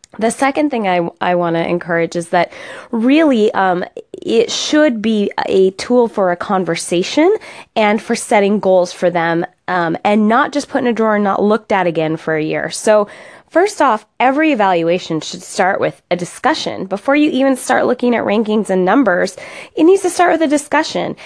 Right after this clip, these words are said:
And that also helps you relax. Most employers hate giving evaluations because they don't like to give negative feedback,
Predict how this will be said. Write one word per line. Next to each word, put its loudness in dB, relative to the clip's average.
And 4
that 4
also 0
helps -2
you 2
relax. -2
Most 2
employers 2
hate 0
giving 0
evaluations 0
because -4
they 2
don't 0
like 0
to -4
give 0
negative 0
feedback, -2